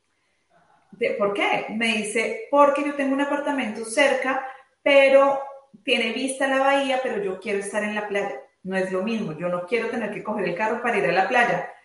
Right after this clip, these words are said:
"Cuéntame un poco más de información". Yo llamé a Melissa Barragán, que es la representante de ventas de Armani, tú la conoces, y yo le dije, "Meli, dime qué especiales tengo, tienes porque hay un cliente". Y entonces me dice, "Te los mando".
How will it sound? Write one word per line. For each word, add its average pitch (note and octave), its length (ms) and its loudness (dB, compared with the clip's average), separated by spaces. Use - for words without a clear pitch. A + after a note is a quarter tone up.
"Cuéntame C4 400 2
un B3+ 80 0
poco A#3+ 220 2
más A#3+ 200 2
de A#3+ 60 0
información". C4 560 -2
Yo F#3 140 2
llamé F#3 260 2
a F#3+ 140 4
Melissa F#3+ 360 0
Barragán, A#3 600 0
que G3+ 180 -2
es F3+ 80 -2
la F3+ 120 2
representante G3 680 -4
de F3+ 120 6
ventas F3+ 280 -2
de F#3+ 100 -2
Armani, G#3+ 360 -4
tú F#3+ 120 -8
la D#3+ 160 -4
conoces, A3 440 -8
y A3+ 320 -4
yo G3+ 100 0
le G3+ 80 4
dije, G3+ 140 0
"Meli, G#3+ 560 -4
dime G3+ 360 -8
qué A#3+ 100 -2
especiales A#3 580 -4
tengo, C#4 480 -2
tienes B3+ 280 0
porque G#3+ 580 -4
hay F#3 140 6
un F#3 100 0
cliente". G3 580 -4
Y G3+ 120 -2
entonces F#3 340 -2
me F#3 120 0
dice, F3+ 180 -4
"Te F#3+ 120 0
los F3 180 2
mando". E3+ 380 0